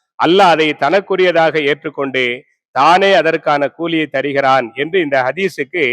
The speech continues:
அறிஞர்கள் விளக்கம் தருகிறார். ஆனா, மற்றொரு ரிவாயத்துல எப்படி வருதுன்னா, "அன உஜிசா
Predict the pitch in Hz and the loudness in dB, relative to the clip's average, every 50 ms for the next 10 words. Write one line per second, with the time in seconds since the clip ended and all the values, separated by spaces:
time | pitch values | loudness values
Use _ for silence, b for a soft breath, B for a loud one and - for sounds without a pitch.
0 | 143 170 - - 139 151 170 185 170 147 135 139 170 185 156 131 143 160 156 - | -4 -6 -6 -6 -4 -4 -2 0 0 0 0 -2 -4 -2 -2 0 0 0 -2 -2
1 | 170 165 151 135 127 127 120 113 107 107 98 _ _ _ _ _ _ _ _ _ | -6 -6 -6 -6 -6 -6 -6 -6 -6 -6 -8 _ _ _ _ _ _ _ _ _
2 | _ _ _ _ _ _ _ _ _ _ _ _ _ _ _ _ _ - - 123 | _ _ _ _ _ _ _ _ _ _ _ _ _ _ _ _ _ -4 0 0
3 | 139 135 127 127 127 - 208 214 208 180 175 170 180 180 180 180 151 185 170 170 | 2 2 2 0 0 2 2 2 4 2 2 4 4 4 4 2 0 0 0 0
4 | 151 139 139 165 165 151 143 139 139 135 131 123 120 110 107 110 127 151 180 - | 0 -2 -2 -4 -4 -2 -2 -2 -2 -4 -4 -4 -4 -4 -4 -4 -6 -6 -10 -14
5 | _ _ _ _ _ _ _ - 123 139 165 185 185 165 147 151 147 170 190 175 | _ _ _ _ _ _ _ -2 0 2 4 4 4 2 0 -4 -6 -6 -8 -2
6 | 160 180 185 | 2 4 4